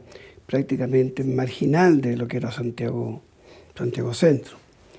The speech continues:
Y ahí instaló un pequeño almacén, ahí, y, y ahí realmente nacimos,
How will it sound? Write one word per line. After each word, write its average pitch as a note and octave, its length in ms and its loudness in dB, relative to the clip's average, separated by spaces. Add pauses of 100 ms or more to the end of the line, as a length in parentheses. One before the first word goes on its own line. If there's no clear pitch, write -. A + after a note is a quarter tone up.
(540)
Y E3+ 260 6
ahí F3+ 140 10
instaló G#3+ 400 6
un A3 200 2
pequeño G#3 360 2
almacén, F3+ 560 2 (1600)
ahí, D#3 440 2 (220)
y, C#3+ 220 0
y C#3+ 160 0
ahí F#3 220 4
realmente D3+ 760 0
nacimos, B2+ 640 -2